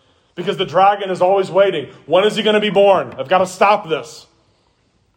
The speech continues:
What did Pharaoh order with all those male children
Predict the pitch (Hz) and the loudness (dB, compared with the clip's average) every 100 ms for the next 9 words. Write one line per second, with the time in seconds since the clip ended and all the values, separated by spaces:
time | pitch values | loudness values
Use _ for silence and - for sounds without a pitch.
0 | _ _ _ 139 160 156 160 165 156 151 | _ _ _ -8 -4 0 2 4 4 2
1 | 160 165 127 139 143 147 139 - - _ | 2 -2 -2 -2 -2 -2 -4 -10 -20 _
2 | _ _ 123 139 156 156 151 156 160 160 | _ _ -4 -2 -2 -2 -4 -4 -6 -10